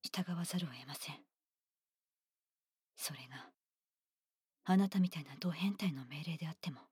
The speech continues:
それでは、さっさと股を開いて、あなたの不潔なアナルを見せてください。あなたの望み通り、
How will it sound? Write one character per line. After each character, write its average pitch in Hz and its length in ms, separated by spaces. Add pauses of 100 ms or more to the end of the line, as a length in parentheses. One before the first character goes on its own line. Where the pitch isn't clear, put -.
(2500)
そ - 220
れ 202 100
で 202 160
は、 156 220 (680)
さ - 220
っ - 20
さ 185 160
と 151 140
股 139 280
を 156 40
開 160 300
い - 20
て、 - 100 (840)
あ 185 120
な 190 120
た 175 100
の 139 80
不 - 140
潔 - 240
な 185 100
ア 185 60
ナ 185 100
ル 160 100
を 131 60
見 139 120
せ 190 120
て - 80
く - 100
だ 147 80
さ 147 220
い。 - 100 (1800)
あ 180 100
な 190 140
た 170 100
の 135 100
望 143 240
み 170 120
通 180 100
り、 - 240